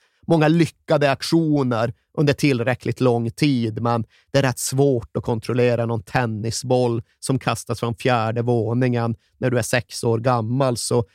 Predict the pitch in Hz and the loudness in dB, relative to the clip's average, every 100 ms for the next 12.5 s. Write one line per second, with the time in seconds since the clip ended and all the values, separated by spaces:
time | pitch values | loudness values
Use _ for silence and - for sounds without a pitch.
0 | _ _ 156 156 143 156 151 135 123 - | _ _ 0 2 4 4 2 2 -2 -6
1 | - 131 123 - - - 147 143 - _ | -2 0 0 -4 -8 0 2 2 0 _
2 | 127 123 - 127 123 156 143 117 117 - | -2 -2 -2 -2 2 2 2 0 -2 -4
3 | - - 123 117 120 - - 120 113 110 | -6 0 0 0 -2 -4 -6 -2 -2 -2
4 | - - 123 107 _ - 120 113 123 110 | -8 -6 -6 -6 _ -2 0 2 2 0
5 | 101 - 127 - - - 143 - - _ | -4 -2 -2 -2 -20 -4 -2 -2 -8 _
6 | _ - 139 123 131 127 123 110 - _ | _ -2 0 2 2 2 0 -2 -12 _
7 | _ _ _ - - 139 131 120 120 127 | _ _ _ -8 -2 2 2 2 2 2
8 | 123 120 - 127 117 117 117 _ _ _ | 2 0 0 0 2 0 -2 _ _ _
9 | - 175 147 127 127 117 160 143 113 - | 2 4 4 2 0 0 0 -2 -4 -2
10 | 123 135 117 113 110 120 120 113 113 _ | 2 2 2 0 -2 0 0 0 -6 _
11 | _ - 139 135 117 - - - 135 117 | _ 0 2 4 2 -4 -10 -2 0 0
12 | 113 113 117 113 117 | -2 -2 0 0 -2